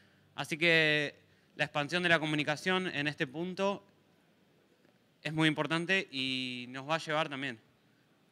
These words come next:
tener un equipo y, y más que nada preparar y generar las evaluaciones desde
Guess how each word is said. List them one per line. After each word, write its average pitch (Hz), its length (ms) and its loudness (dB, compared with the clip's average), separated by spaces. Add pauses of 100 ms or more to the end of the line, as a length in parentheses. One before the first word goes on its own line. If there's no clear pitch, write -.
(540)
tener 147 280 0
un 156 100 -2
equipo 165 600 2
y, 131 120 -2
y 127 480 -10 (120)
más 202 200 0
que 220 140 -2
nada 214 440 2 (500)
preparar 170 480 2
y 196 60 0
generar 175 680 4 (400)
las 143 220 0
evaluaciones 143 1080 4 (380)
desde 135 560 0